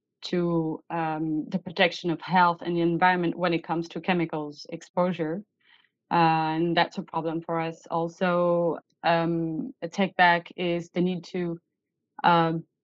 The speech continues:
be convinced basically about the alternatives that will open,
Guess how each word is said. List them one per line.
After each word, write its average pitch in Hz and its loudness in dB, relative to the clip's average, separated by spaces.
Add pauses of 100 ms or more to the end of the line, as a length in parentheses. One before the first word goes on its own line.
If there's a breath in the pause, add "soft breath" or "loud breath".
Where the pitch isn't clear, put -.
be 262 12
convinced 180 2
basically 185 0
about 165 2
the 190 0
alternatives 180 -2
that 175 0
will 170 0
open, 214 2